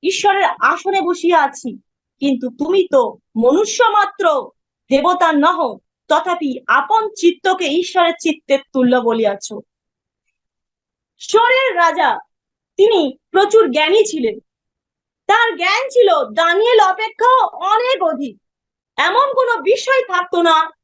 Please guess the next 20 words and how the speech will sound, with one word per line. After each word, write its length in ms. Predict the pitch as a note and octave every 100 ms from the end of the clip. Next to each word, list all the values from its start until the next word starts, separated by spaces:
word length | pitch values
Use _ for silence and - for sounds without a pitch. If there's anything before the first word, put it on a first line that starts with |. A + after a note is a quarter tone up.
| _
যা-, 180 | D4 D4+
যার 280 | D#4 F4+ F4+
নিগূঢ় 360 | F4+ F4+ F#4
তত্ত্ব 400 | F4 F4 E4 -
তার 220 | F#4 D#4+ D#4
কাছে 180 | E4
প্রকাশ 360 | E4 D4 D4+ C#4 C#4
হতো, 120 | E4
সমস্ত 580 | - A#4 B4+ C5+ B4 A#4
বিষয়ের 380 | G#4+ G#4+ A4
নিগূঢ় 300 | G4+ G4 G4+
তত্ত্ব 420 | G#4 G4 F#4+ G#4 G#4
তার 220 | F#4+ F#4+
কাছে 220 | F#4+ G#4
আলোর 640 | - C#4 D4+ F#4+ A4 A4
মতো 180 | F#4+ E4
প্রকাশ 440 | D#4 C#4+ C4+ C4
হতো। 240 | A3+ G#3+ G3 - _ _ _ _ _ _ -
তার 240 | G4 F#4+
জ্ঞান, 340 | D#4 F4+ A4